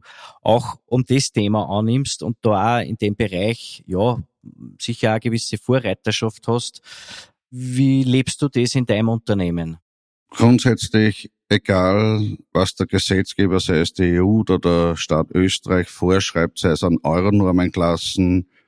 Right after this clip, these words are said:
Speaker 2: oder Abrollwiderstände bei Reifen, zählen unsere Unternehmen definitiv immer zu den ersten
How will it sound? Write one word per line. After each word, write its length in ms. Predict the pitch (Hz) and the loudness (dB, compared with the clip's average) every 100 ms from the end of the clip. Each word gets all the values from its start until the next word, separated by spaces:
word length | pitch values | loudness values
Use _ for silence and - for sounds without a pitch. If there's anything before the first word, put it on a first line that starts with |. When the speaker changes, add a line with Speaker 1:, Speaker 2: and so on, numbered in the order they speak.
| _ _ _ _ _ _ | _ _ _ _ _ _
Speaker 2:
oder 380 | 92 90 87 - - | 2 2 2 -2 0
Abrollwiderstände 1700 | 92 - - 104 95 98 98 95 - 92 90 82 92 90 90 90 80 - | 0 0 0 2 4 0 0 0 -2 -2 0 0 0 -2 -2 -4 -8 -8
bei 160 | 82 87 | -4 -2
Reifen, 680 | 85 87 90 - 101 95 - _ _ | -2 -2 -2 0 2 2 -2 _ _
zählen 300 | - 98 95 | 0 2 4
unsere 320 | 101 104 - | 4 2 2
Unternehmen 560 | 98 - 95 92 90 90 87 | 0 2 0 2 2 0 -2
definitiv 760 | 87 - 104 90 98 95 - | -4 2 0 2 0 -2 0
immer 240 | 101 98 98 | 2 2 0
zu 140 | - | -2
den 200 | 92 92 | 0 0
ersten 680 | 73 85 - - 101 95 | 0 0 -2 0 2 2